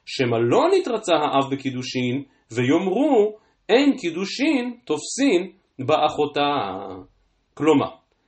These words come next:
זה שהיא צריכה גט, וזה ללא ספק החידוש הגדול כאן, שמא נתרצה האב בקידושין. כלומר, רש"י כאן בדף מ"ה עמוד ב' יסביר, "תב למיטב תנדו".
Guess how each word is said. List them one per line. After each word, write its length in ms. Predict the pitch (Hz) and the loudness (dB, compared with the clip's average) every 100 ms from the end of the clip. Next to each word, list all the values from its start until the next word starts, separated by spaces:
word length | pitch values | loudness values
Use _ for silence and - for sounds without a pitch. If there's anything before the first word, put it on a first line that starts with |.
| _ | _
זה 180 | 120 214 285 | -2 0 2
שהיא 180 | 247 202 | -2 -6
צריכה 280 | 165 - 160 | -6 0 0
גט, 340 | 123 107 - 135 | 2 -6 -6 -8
וזה 180 | 120 | -2
ללא 200 | 165 143 | 0 0
ספק 340 | 160 143 151 143 | 0 -2 -4 -6
החידוש 380 | - 127 147 151 | -6 -8 -4 -2
הגדול 420 | 139 123 107 95 | -2 -2 -4 -4
כאן, 180 | 92 - _ _ _ | -12 -14 _ _ _
שמא 420 | - - 190 226 262 143 | -12 0 0 2 0 -2
נתרצה 500 | 135 127 123 170 196 202 | -4 -4 -4 -2 0 -2
האב 320 | 127 127 135 123 | -4 0 0 0
בקידושין. 600 | 120 120 113 95 - 87 - _ _ _ _ _ | -8 -10 -14 -14 -14 -14 -16 _ _ _ _ _
כלומר, 540 | 131 120 113 110 139 - _ _ _ _ _ _ _ | 0 2 4 2 2 -4 _ _ _ _ _ _ _
רש"י 300 | 117 160 - 117 | 2 2 2 -4
כאן 180 | 147 117 | -2 -2
בדף 200 | 127 127 | -4 -4
מ"ה 260 | 117 135 | -4 -2
עמוד 240 | 123 110 101 | -2 -4 -4
ב' 60 | |
יסביר, 640 | 190 196 107 - 151 254 285 285 _ _ - | -4 -4 -14 -2 2 2 0 -4 _ _ -8
"תב 160 | 277 269 | -4 0
למיטב 400 | 247 262 254 226 | 0 0 0 0
תנדו". 380 | 233 233 196 190 | 2 0 -2 -10